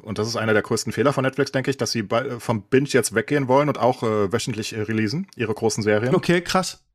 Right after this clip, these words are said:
Speaker 1: Und, ähm, ich denke, genau das ist halt auch die einzige Chance, um Sachen so groß werden zu lassen. Weiterhin. Ich bin der festen Überzeugung, dass es nur so geht.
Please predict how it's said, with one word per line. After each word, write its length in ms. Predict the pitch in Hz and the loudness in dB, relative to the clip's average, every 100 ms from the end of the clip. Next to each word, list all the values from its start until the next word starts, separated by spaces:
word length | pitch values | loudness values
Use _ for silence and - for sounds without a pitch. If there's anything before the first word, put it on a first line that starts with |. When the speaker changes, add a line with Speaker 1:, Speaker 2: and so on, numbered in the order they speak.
| _ | _
Speaker 1:
Und, 380 | 123 113 107 - | 2 4 2 0
ähm, 380 | 113 104 101 101 - | 2 2 2 -2 -8
ich 100 | - | -4
denke, 240 | 110 101 | -2 0
genau 420 | 110 101 101 104 98 | 0 0 2 2 0
das 680 | - 101 - - - - - _ | -2 -4 -2 -8 -10 -14 -20 _
ist 160 | - - | -4 -2
halt 100 | 104 | 0
auch 60 | |
die 120 | - 98 | 0 0
einzige 260 | 101 107 | 0 -2
Chance, 400 | 104 101 98 113 | 0 -2 -2 0
um 320 | 104 98 98 113 | 0 -2 -6 -10
Sachen 360 | - 98 104 104 | -6 -2 -2 -2
so 100 | 98 | -4
groß 300 | - 101 - | -2 -2 0
werden 200 | 95 101 | -2 -2
zu 140 | - | -2
lassen. 320 | 98 98 135 135 _ _ _ _ | -2 -2 -6 -10 _ _ _ _
Weiterhin. 480 | - 190 156 110 131 | -2 0 2 0 -2
Ich 80 | - | -8
bin 80 | 101 | -8
der 60 | 98 | -4
festen 180 | 104 | 0
Überzeugung, 260 | 101 98 104 | 0 2 0
dass 80 | 98 | -2
es 100 | 98 | -2
nur 120 | 110 | -2
so 140 | 98 101 | 2 4
geht. 240 | 104 135 | 4 2